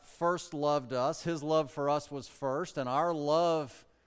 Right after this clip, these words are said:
for God then is just reciprocated back to Him. In this personal relationship, and this is the thing that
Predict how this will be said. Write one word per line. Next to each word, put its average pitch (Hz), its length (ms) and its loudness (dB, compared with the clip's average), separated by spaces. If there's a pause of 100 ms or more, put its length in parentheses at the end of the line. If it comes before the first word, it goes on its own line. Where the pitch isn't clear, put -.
(160)
for 196 480 0
God 135 460 2
then 147 180 2
is 143 180 -4
just 160 340 -6
reciprocated 143 1160 -2 (600)
back 170 380 2
to 165 140 -2
Him. 156 400 -4 (1700)
In 160 160 -2
this 240 220 0
personal 220 580 -6
relationship, 147 800 -2
and 131 100 -6
this 196 120 -8
is 233 80 -14
the 247 100 -2
thing 220 340 -6
that 131 220 -2